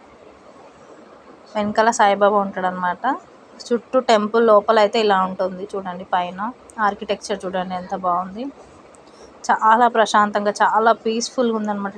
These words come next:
టెంపుల్కి వెళ్తే మాత్రం కంపల్సరీ వెళ్ళండి, మిస్ చేయకండి. So, మేము టెంకాయ తీసుకున్నాము, ఇక్కడ బయటకు వచ్చామన్నమాట. బయట స్వా-, సాయిబాబా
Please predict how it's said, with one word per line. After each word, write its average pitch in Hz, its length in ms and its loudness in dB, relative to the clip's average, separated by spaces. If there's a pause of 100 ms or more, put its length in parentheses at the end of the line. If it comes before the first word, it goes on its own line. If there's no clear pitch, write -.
(100)
టెంపుల్కి 202 360 -4
వెళ్తే 196 240 -4
మాత్రం 214 220 -6 (640)
కంపల్సరీ 226 640 2
వెళ్ళండి, 208 320 2 (100)
మిస్ 202 220 -4
చేయకండి. 202 480 -4 (480)
So, 254 60 0 (100)
మేము 220 220 0
టెంకాయ 202 300 2 (100)
తీసుకున్నాము, 208 540 -4 (540)
ఇక్కడ 208 180 0 (100)
బయటకు 202 320 2
వచ్చామన్నమాట. 190 560 -4 (140)
బయట 196 220 4 (840)
స్వా-, 202 320 2 (300)
సాయిబాబా 226 460 6